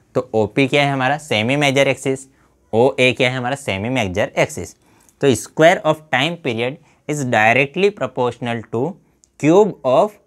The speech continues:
semi major axis। और ए क्या था, ए था सेमी मेजर axis। टी क्या है, टाइम पीरियड।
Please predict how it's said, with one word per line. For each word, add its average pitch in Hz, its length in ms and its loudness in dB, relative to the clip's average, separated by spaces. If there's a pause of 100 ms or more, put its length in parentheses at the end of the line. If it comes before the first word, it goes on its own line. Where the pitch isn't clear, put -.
(140)
semi 117 480 -4
major 117 400 -4 (180)
axis। 110 420 -4 (260)
और 107 260 -6
ए 123 140 -2
क्या 160 200 0
था, 160 200 -6 (380)
ए 104 100 0
था 147 140 0
सेमी 170 300 2
मेजर 185 300 4
axis। 156 400 -2 (420)
टी 123 120 0
क्या 147 160 0
है, 160 100 2
टाइम 127 320 -4
पीरियड। 127 360 -6